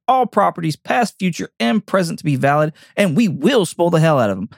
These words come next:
I'm your host, Michael, along with my two co-hosts, Richard and Jeremy, and with all that being said, let's get started. All right, it is Sunday, October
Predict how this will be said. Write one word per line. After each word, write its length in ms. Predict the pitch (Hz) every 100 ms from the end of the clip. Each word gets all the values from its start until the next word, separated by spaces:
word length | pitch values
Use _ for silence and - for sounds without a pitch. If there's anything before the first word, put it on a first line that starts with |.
| - -
I'm 200 | 156 143
your 100 | 131
host, 220 | 135 123
Michael, 320 | 147 165 175
along 180 | 170 190
with 80 | 180
my 120 | 175
two 240 | 170 247 233
co-hosts, 460 | 214 202 208 170
Richard 280 | 208 - 170
and 80 | 156
Jeremy, 320 | 208 254 262
and 80 | 220
with 100 | 247
all 180 | 262 269
that 160 | 247
being 200 | 269 269
said, 280 | - 277 262
let's 240 | 156 143
get 140 | - 170
started. 480 | - 131 - - - _ _ _ _ -
All 380 | 269 247 233
right, 220 | 196 190 175
it 120 | 160
is 120 | 147
Sunday, 320 | - 151 135
October 560 | 131 - 156 147 135 -